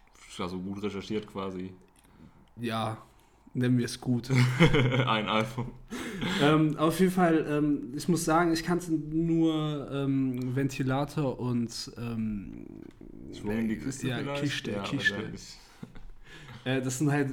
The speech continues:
Speaker 2: ähm, halt Turn-Up-Lieder, ne?
Speaker 1: Ja.
Speaker 2: Die so schön feiern und, äh, echt ganz, ich find die ganz nice zum Abfeiern und, ähm, fand die auch schon damals, als ich die dann gehört habe, fand ich die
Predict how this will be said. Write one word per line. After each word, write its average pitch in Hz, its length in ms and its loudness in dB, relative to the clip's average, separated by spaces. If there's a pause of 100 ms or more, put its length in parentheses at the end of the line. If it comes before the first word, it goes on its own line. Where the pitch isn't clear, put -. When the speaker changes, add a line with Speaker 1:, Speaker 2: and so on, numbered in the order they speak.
Speaker 2:
ähm, 123 520 -2 (1000)
halt 123 300 -4
Turn-Up-Lieder, 117 680 -2
ne? 123 320 -2
Speaker 1:
Ja. 87 220 -6
Speaker 2:
Die 139 60 -12
so 123 160 -6
schön 110 420 -8
feiern 120 420 -8
und, 113 260 -10
äh, 110 220 -10 (800)
echt 147 240 -2
ganz, 156 320 0 (160)
ich - 100 -6
find 185 180 2
die 185 60 2
ganz 170 260 2
nice 156 240 0
zum 143 140 2
Abfeiern 147 540 -2
und, 127 280 -2
ähm, 123 440 -2
fand 135 220 -6
die 123 60 -6
auch - 280 -8
schon 127 200 -2
damals, 135 440 0
als 151 240 -4
ich - 160 -6
die 147 80 -2
dann 139 160 0
gehört 135 320 -2
habe, 127 160 -4
fand 131 260 -8
ich - 80 -12
die 127 340 -6